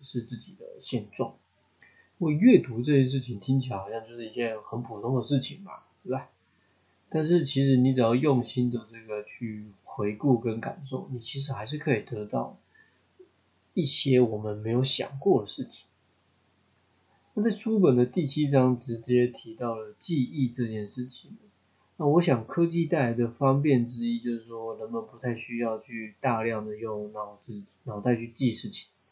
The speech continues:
可是这时候的科技角色其实变成很像是一种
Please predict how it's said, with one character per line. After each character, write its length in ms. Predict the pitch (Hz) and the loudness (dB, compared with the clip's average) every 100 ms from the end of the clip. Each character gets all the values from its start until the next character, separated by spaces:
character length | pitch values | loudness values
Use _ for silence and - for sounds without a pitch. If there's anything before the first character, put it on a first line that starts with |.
| _ _ _ _ _ _ _ | _ _ _ _ _ _ _
可 120 | 185 | 2
是 120 | 240 | 4
这 160 | 302 208 | 4 4
时 200 | 139 160 | 2 0
候 80 | |
的 100 | 147 | 0
科 260 | 131 - 165 | 0 -2 -2
技 180 | 165 151 | 0 0
角 240 | 127 - | -2 -6
色 180 | 135 139 | -2 -2
其 240 | 127 123 | 0 -4
实 60 | 113 | -4
变 240 | 110 131 | 0 0
成 180 | 120 107 92 | 0 -6 -12
很 100 | 98 | -12
像 220 | 120 110 | -12 -12
是 80 | - | -16
一 40 | |
种 100 | - | -20